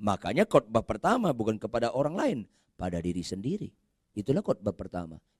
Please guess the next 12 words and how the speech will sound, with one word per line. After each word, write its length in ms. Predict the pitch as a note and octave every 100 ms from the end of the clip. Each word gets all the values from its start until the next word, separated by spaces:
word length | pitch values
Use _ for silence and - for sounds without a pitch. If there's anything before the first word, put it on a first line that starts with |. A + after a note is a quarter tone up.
| -
Itulah 320 | G#2+ C#3 F#3+
yang 60 | A3
Daud 160 | C#3+ -
katakan, 480 | A2 G#2+ G2 F2+ D#2+ _ _ -
"Hai 160 | A#2+
jiwaku, 640 | A#2 A2+ A#2+ A2 G#2 G#2 F#2 _
pujilah 400 | F#3+ F#3 C3+ A2+
Tuhan. 400 | F#2+ G#2 F2 F#2 - _ -
Hai 320 | G#3 B3+ C#4
jiwaku, 720 | - C4+ C#4 A#3+ - G#3+ F#3+ -
elu-elukanlah 720 | C4+ D4+ D#4 D4 - F3+ D3+
namanya." 320 | C3+ A#2+ A2+